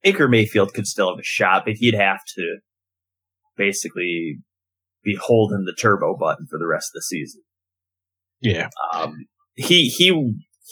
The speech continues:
Speaker 1: he'll, I think, though, the two you mentioned for sure are the one, two right now. Um, I think Baker Mayfield gets the invite,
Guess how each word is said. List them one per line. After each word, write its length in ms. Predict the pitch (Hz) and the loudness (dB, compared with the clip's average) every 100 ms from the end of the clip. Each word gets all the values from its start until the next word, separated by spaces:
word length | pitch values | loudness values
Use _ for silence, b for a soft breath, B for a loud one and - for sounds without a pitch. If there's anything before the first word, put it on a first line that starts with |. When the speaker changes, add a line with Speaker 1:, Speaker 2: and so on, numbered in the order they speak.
| B B _ _ _ _ | B B _ _ _ _
Speaker 1:
he'll, 360 | - 170 160 143 - | 2 4 4 2 0
I 120 | 135 | 0
think, 300 | 135 139 120 - - _ _ _ _ _ 131 | 2 0 0 -8 -20 _ _ _ _ _ -4
though, 320 | 123 131 120 139 | 4 6 6 2
the 140 | 123 120 | 0 0
two 180 | 147 | 2
you 180 | 123 123 | 2 2
mentioned 420 | 113 104 - 101 - - | 2 0 -4 -10 -8 -4
for 180 | 110 | -2
sure 340 | 104 - 104 98 | -2 -2 0 0
are 60 | |
the 80 | 98 | -2
one, 280 | 101 98 98 98 | -4 -4 -4 -6
two 160 | 98 76 | -10 -8
right 200 | 80 78 | -8 -8
now. 300 | 78 65 - _ _ _ _ _ _ | -6 -8 -8 _ _ _ _ _ _
Um, 400 | 92 87 85 - - | -6 -6 -8 -14 -6
I 60 | 120 | -4
think 180 | 113 113 | -2 0
Baker 260 | 120 110 110 | 0 0 2
Mayfield 480 | 117 123 127 120 110 | 2 4 4 2 2
gets 180 | 117 - | 0 2
the 140 | 120 | 2
invite, 480 | 120 110 117 113 | 2 4 6 4